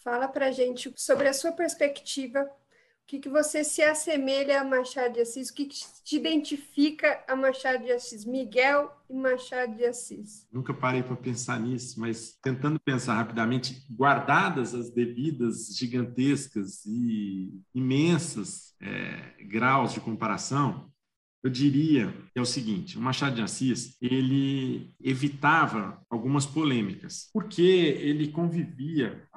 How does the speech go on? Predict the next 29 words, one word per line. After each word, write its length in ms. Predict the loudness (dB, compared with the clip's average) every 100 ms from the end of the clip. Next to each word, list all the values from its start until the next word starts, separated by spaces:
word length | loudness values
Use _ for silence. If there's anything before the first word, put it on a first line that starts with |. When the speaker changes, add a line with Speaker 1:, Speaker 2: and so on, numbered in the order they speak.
| -16 -18 _ _ _
Speaker 2:
havia 160 | -2
uma 100 | 0
certa 300 | 0 -2 -4
crítica, 640 | -4 -2 0 -2 -6 -8 -4
há 80 |
uma 120 | -2 -2
certa 300 | -4 -8 -10
crítica 400 | -6 -6 -4 -8
ao 40 |
Machado 240 | -6 -6 -6
de 60 |
Assis 220 | -8 -8
sobre 280 | -8 -6 -4
isso, 320 | -6 -8 -14 _ _ _ _ _ _ _ -2
porque 840 | -2 -2 2 4 6 4 0 -4
ele, 1000 | 2 4 6 4 2 -2 -4 -2 -4 -6 -4
ele 180 | 0 2
era 220 | 2 0
um 500 | 0 -2 -4 -8 -12 -10
republicano 1040 | -6 -6 -6 -6 -4 -2 0 0 -2 -2
ou 100 | -2
ele 120 | 0
era 120 | 0
um 60 | 0
monarquista? 720 | -2 -2 -4 -8 -12 -14 -12
Ele 120 | -8 -8
escreve 420 | -2 0 2 2
um 100 | 2
livro, 480 | 2 0 -4 -14